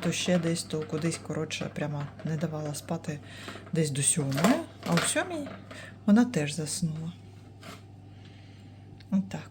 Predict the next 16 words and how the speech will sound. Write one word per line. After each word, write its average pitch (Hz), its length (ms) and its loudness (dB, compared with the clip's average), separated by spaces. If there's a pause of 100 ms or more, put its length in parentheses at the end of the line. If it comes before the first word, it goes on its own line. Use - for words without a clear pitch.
(100)
от. - 160 -14 (1400)
То - 80 -10
треба 190 380 4
вдень 190 180 8
ганяти, 175 560 4 (180)
ми 175 80 4
всі 180 200 -2
по 180 120 -4
черзі - 420 -2
її 170 220 0 (1500)
з 185 100 -2
нею 180 180 6
бавимося 180 680 2
тут. - 260 -6 (3500)
Отак - 360 -4
от. - 300 -14